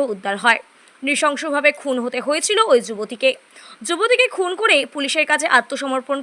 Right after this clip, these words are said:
করেছিলেন হবু স্বামী। ঘটনাটি ঘটেছিল চোপড়া ব্লকের লক্ষ্মীপুর এলাকায়। যুবতীর পরিবার সূত্রে জানা গেছিল, বেশ কিছুদিন আগে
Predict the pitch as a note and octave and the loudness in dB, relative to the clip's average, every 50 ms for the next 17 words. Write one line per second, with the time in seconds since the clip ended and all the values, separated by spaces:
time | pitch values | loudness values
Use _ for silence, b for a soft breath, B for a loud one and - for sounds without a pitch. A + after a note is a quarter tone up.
0 | - D#4+ E4 E4+ - - G#4 G#4+ G#4+ G4 C#4 C#4 G#3 G#3+ - - C4+ A#3+ A3+ A#3+ | -2 -2 -2 -2 -2 0 2 2 2 2 -2 -6 -6 -6 -4 0 0 0 0 0
1 | A#3 - _ b b b b b b b B3 - D4 D#4+ D#4 G4+ A4 A#4 B4 A#4 | -6 -8 _ b b b b b b b -4 2 2 2 4 2 2 2 2 2
2 | G4 G#4 G4+ G#4+ G4+ A4+ A#4 G4 D#4 D4 D4 - D#4+ C#4+ D4 D#4 D4 B3+ D4 D4 | 2 2 0 0 -2 0 4 4 4 4 4 0 -4 -2 0 -2 0 2 0 0
3 | D4 - D#4+ D#4+ D4 B B B B B C#4+ D4+ F4+ G4+ - - B4 B4 - - | 2 2 0 0 -2 B B B B B 0 2 2 0 2 2 2 4 6 4
4 | B4+ - - - A#3+ A3 G3+ - B3 A#3+ A#3 - - _ _ b b b b b | 4 4 4 0 0 0 2 4 4 2 2 2 -6 _ _ b b b b b
5 | - G3+ B3 D#4 D4 C4+ D#4+ - E4+ E4 C#4 - E4+ F4 F#4+ G4+ A#4+ B4 A#4 A#4 | -14 -8 -6 -6 -4 -4 -4 -2 -2 -4 -2 -2 -2 -2 0 2 2 0 2 2
6 | B4 B4+ - B4 A#4+ F#4 D#4+ B3 A3+ G#3 G#3 G3 - - A#3+ - - - _ - | 0 4 6 6 8 8 8 6 6 0 -2 -4 -4 -6 -6 -10 -10 -14 _ -6
7 | A3+ C4+ - - C#4 B3+ - B3+ A3 B3 C4 - - A#3+ B3+ D#4+ | -4 -4 -4 -4 -4 -6 -6 -4 -6 -8 -8 0 0 0 2 2